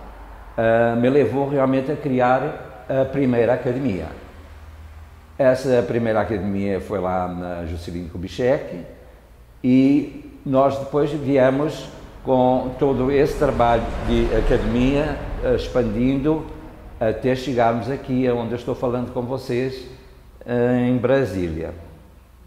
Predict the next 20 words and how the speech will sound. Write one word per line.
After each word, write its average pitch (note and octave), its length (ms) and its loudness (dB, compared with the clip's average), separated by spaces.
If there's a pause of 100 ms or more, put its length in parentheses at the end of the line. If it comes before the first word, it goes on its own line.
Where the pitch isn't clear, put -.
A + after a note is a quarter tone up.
(1700)
Quando A3 200 2
eu G3+ 60 6
cheguei B2+ 300 2
em, - 920 -6
em - 20 0
Brasília, G#2+ 680 0 (1400)
ah, A2+ 360 0
ou A#2+ 100 0
melhor G2 260 0
dizendo, E2+ 580 -6 (520)
quando G#2+ 180 -2
eu A2 80 0
cheguei F#2+ 560 -2 (240)
aqui F2+ 760 -6
no F#2+ 160 -8
Brasil, F#2 540 -2 (1200)
eu A#2 140 0
senti A2 340 0
essa A2 300 4
falta A#2 640 0